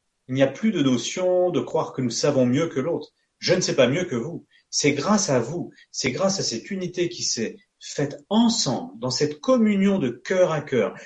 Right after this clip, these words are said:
Mon cœur, il est, euh, il est chaud bouillant, ouvert. Je suis complètement en réception aussi bien de chaque pathologie qui n'est plus déjà.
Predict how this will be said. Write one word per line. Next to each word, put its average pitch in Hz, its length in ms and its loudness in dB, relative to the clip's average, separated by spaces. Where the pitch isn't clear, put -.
Mon 139 180 0
cœur, 175 260 4
il 120 140 0
est, 135 260 4
euh, 90 80 -4
il 120 160 -4
est 98 380 0
chaud - 320 4
bouillant, 180 500 -2
ouvert. 170 540 0
Je - 140 -14
suis - 160 -12
complètement 175 480 0
en 110 40 0
réception - 960 -4
aussi 139 240 -6
bien 156 160 -6
de 120 60 -4
chaque - 400 -4
pathologie 151 680 0
qui - 160 -6
n'est 131 300 2
plus 151 320 -14
déjà. 127 360 -10